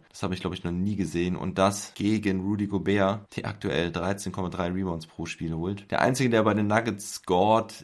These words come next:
ist der Joker. Er macht elf von den einundzwanzig Punkten der Nuggets im dritten Viertel. Murray hingegen total abgekühlt. Er trifft keinen seiner fünf Versuche. Und so gehen die Nuggets wieder in Führung. Neunundsiebzig zu einundachtzig.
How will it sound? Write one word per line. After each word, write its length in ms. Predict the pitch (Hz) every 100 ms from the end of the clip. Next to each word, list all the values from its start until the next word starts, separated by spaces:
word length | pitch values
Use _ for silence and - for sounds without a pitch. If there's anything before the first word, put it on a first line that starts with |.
| -
ist 220 | 98 -
der 80 | 87
Joker. 560 | 92 98 98 107 98 90 -
Er 180 | 85 104
macht 320 | 98 - -
elf 240 | 92 101
von 180 | - 98
den 140 | 98 -
einundzwanzig 640 | 78 95 - 92 90 -
Punkten 420 | 98 98 98 85
der 140 | 90
Nuggets 360 | 82 90 90 90
im 140 | 92
dritten 280 | 90 92 101
Viertel. 420 | 98 92 98 95 -
Murray 300 | 95 98 98
hingegen 360 | 95 95 95
total 480 | 98 85 101 98 101
abgekühlt. 800 | 95 - 92 - 92 90 90 -
Er 140 | 98
trifft 240 | 95 92 -
keinen 260 | 90 95
seiner 240 | 98 92 90
fünf 260 | 98 95
Versuche. 600 | 95 85 98 95 82 80 -
Und 180 | 92 87
so 240 | 90 87
gehen 260 | - 87 85
die 60 |
Nuggets 400 | 82 87 87 -
wieder 200 | 90 87
in 100 | 80
Führung. 580 | - 90 82 82 85 87
Neunundsiebzig 640 | 90 92 85 90 - 90 -
zu 180 | - -
einundachtzig. 760 | 90 - - - 107 107 -